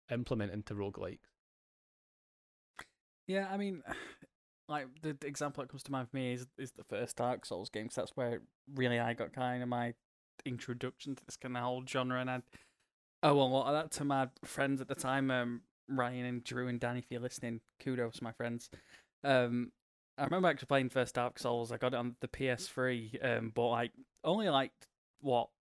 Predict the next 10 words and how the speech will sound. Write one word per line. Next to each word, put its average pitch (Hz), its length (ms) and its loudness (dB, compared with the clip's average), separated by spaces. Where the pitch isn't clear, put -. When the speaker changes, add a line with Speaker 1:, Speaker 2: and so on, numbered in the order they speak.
Speaker 2:
three 139 200 2
years 147 360 2
ago, 160 260 0
three 160 160 -2
or 151 40 0
four 156 180 0
years 156 240 0
ago. 165 300 0
Um, 135 300 6
and 127 420 2